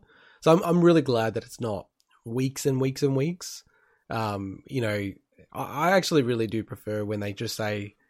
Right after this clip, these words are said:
"Here's the character," like, we didn't know about it, and then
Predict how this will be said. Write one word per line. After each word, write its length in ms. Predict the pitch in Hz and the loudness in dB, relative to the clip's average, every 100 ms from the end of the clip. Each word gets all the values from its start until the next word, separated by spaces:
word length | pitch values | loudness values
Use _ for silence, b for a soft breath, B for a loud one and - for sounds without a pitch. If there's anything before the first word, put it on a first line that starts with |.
| _ | _
"Here's 220 | - 143 | 0 2
the 60 | 123 | 2
character," 680 | - 113 110 - 113 107 104 - | 0 0 -2 -2 -4 -2 -4 -6
like, 180 | 107 135 | -6 -2
we 80 | |
didn't 160 | 139 143 | 2 2
know 160 | 113 110 | 2 -2
about 260 | 107 107 | -2 -2
it, 180 | 107 107 | -2 -4
and 160 | 120 113 | -4 -2
then 300 | 113 104 98 | -2 -2 -6